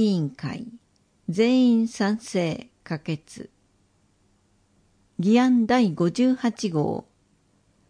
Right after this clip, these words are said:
国分寺市事務手数料条例の一部を改正する条例について、租税特別措置法の改正に伴い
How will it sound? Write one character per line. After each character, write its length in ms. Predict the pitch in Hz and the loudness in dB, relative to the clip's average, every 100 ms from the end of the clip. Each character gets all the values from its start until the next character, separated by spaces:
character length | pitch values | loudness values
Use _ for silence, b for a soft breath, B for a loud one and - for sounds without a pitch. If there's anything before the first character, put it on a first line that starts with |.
| - | -2
国 280 | 220 254 233 | -2 0 2
分 260 | 254 233 | 4 4
寺 160 | 214 220 | 2 -2
市 300 | - 165 - - | -2 -6 -6 -4
事 140 | 175 | 2
務 180 | 233 262 | 4 4
手 160 | 254 247 | 2 -2
数 280 | - 247 | 0 0
料 300 | 233 226 220 | 2 4 2
条 240 | 208 214 175 | 2 2 2
例 220 | 151 151 | 0 0
の 260 | 151 156 - _ - | -2 -6 -10 _ -6
一 300 | 185 - 262 | -6 -2 0
部 140 | 208 | 2
を 120 | 160 | 2
改 240 | 156 214 247 | 0 -2 -2
正 240 | - 233 | 0 0
す 160 | - 220 | 0 0
る 160 | 220 | 2
条 240 | 196 202 196 | 2 2 2
例 160 | 185 | 0
に 180 | 175 170 | 0 -2
つ 180 | - 165 | -4 -6
い 100 | 147 | -6
て、 260 | - - - _ _ _ _ _ _ _ _ _ _ _ _ _ | -8 -18 -18 _ _ _ _ _ _ _ _ _ _ _ _ _
租 260 | - 220 214 | -2 2 2
税 320 | 240 262 262 | 2 2 0
特 300 | 247 220 254 | -2 -2 0
別 340 | 254 247 - | 0 -2 -4
措 40 | 233 | -2
置 180 | 233 233 | 0 0
法 200 | 226 208 | 2 2
の 140 | 214 | 0
改 240 | - 220 | -2 -2
正 240 | 233 220 208 | 0 2 2
に 160 | 190 | 2
伴 420 | - 175 170 165 156 | 0 -2 0 -2 -4
い 240 | 156 151 | -6 -10